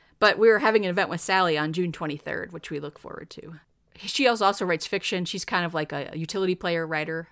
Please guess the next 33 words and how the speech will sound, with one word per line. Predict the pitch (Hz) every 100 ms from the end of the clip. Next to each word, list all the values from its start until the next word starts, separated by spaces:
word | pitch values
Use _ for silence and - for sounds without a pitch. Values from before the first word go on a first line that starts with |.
| _
but | -
she | 165
hasn't | 196 185
had | 170 160
anything | 156 165
for | 156 - - -
quite | 160
a | 143
while. | - 110 - - _ _
And | 180 170 165 -
the | - 170
last | 180 190
thing | 190
she | -
did | 180 180
was | 165 160
actually | 165 - 160
a |
biography | 151 147 151 156
of | 151 147
Doris | 147 139
Duke, | - 220 285 - - - - _
which | 175 -
was, | 180 156
she | -
spent | 180 180 -
years | 160 190 180
and | 165
years | 156 175 175 156
on, | 139
and | 147 147
which | 160 -
was | 165 - -